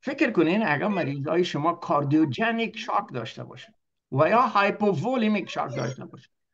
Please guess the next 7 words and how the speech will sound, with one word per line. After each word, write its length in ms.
مریضای 420
شما 200
خونریزی 540
شدید 380
دارن 240
و 80
همچنان، 520